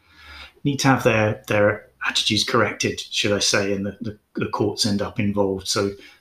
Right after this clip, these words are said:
I work with inspe-, inspectors for the charity, um, helping understand how the animal suffered, why it suffered, and being willing to give evidence in court. So I do a bit of teaching on that as well.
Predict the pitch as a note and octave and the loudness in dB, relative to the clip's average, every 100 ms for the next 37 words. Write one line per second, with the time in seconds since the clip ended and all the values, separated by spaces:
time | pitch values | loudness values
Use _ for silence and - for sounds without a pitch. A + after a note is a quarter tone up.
0 | _ A2+ G#2+ G#2 G#2 G#2+ G#2 G2+ - - | _ 0 2 2 0 -2 2 0 0 -6
1 | G#2 G2+ G#2+ A2 - G#2 - - G2+ - | -2 -2 -2 -4 -2 -2 -2 -2 -4 -4
2 | - G#2+ G#2 G#2 G#2+ G2 - _ _ _ | -2 0 0 -2 -4 -6 -10 _ _ _
3 | _ _ _ - - - G2+ E2+ - G#2+ | _ _ _ -10 -6 -4 -4 -4 -2 0
4 | A2+ G2+ G2+ G2+ - G#2+ G#2 G#2 - - | 0 0 0 -2 0 0 2 0 -2 -12
5 | _ - - G#2+ G#2+ G#2 G#2 G2+ - G#2+ | _ -4 0 2 2 4 4 4 2 0
6 | - G#2+ G#2 - A2+ G#2 A2 - A2 - | 0 2 2 -2 -2 0 0 0 0 0
7 | A2+ G2+ - - - _ _ G2+ G2+ G2+ | 0 0 -2 -10 -20 _ _ -4 0 0
8 | G2+ G#2 G2+ G#2+ G2+ G2+ G2+ G#2 - G2+ | 2 2 0 -2 -2 -4 -2 -4 -4 -4
9 | - A2+ A#2 - G#2+ G#2+ G#2+ A2 G#2 - | -4 -2 -2 0 0 0 0 0 -2 -4
10 | A2 - G#2 G2+ G#2+ G#2 G#2+ - G#2+ A2 | 0 0 2 2 2 0 -4 0 2 4
11 | G#2+ | 2